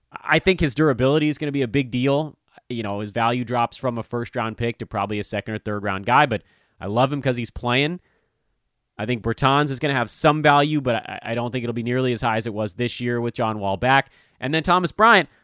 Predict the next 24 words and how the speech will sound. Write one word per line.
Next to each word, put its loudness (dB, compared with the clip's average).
who 4
got 4
drafted 2
high 2
and -10
stunk -2
for -8
most -4
of -16
the -8
year, -8
he -4
might 2
get -2
drafted 2
a -6
little 0
lower 4
this -2
coming -2
year -2
and -6
outperform -2
it. -10